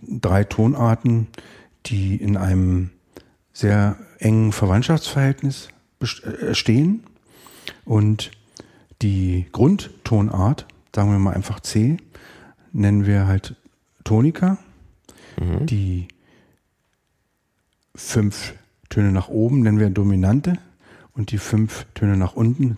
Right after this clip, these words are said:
Speaker 1: die Subdominante.
Speaker 2: Mhm.
Speaker 1: Das heißt, also man kann auch sagen, vier Töne nach oben. Das F
Speaker 2: Mhm.
Speaker 1: ist ja auch über dem C wieder.
Speaker 2: Mhm.
Speaker 1: Und das kann man halt in der Kadenz dann, äh, sehr schön bezeichnen, indem man sagt,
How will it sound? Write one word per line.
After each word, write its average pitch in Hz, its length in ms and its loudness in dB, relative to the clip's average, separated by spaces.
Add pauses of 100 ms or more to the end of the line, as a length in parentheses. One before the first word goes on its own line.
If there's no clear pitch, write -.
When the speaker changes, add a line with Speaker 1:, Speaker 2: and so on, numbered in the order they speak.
(120)
Speaker 1:
die 113 60 -4
Subdominante. 85 840 -4 (800)
Speaker 2:
Mhm. 127 200 0
Speaker 1:
Das 107 180 -6
heißt, 107 400 0 (420)
also 95 400 0 (320)
man 113 120 -2
kann 113 180 2
auch 113 120 0
sagen, 101 480 2 (160)
vier - 380 0
Töne 104 300 2
nach 92 200 -2
oben. 87 360 -4 (100)
Das - 180 -6
F 104 200 -2
Speaker 2:
Mhm. 98 200 0
Speaker 1:
ist 98 140 -10
ja 98 220 0 (300)
auch 107 300 -2
über 117 240 4
dem 95 260 0
C 95 340 0
wieder. 90 340 -2
Speaker 2:
Mhm. 95 460 2 (180)
Speaker 1:
Und 101 60 -4
das 95 140 -2
kann 113 120 -2
man 104 180 0
halt 107 180 0
in 113 120 0
der 104 100 2
Kadenz 107 600 0
dann, 113 360 0 (580)
äh, 110 160 0
sehr 107 240 2
schön 107 500 0 (280)
bezeichnen, 113 680 0
indem 101 240 0
man 101 180 2
sagt, 98 340 -2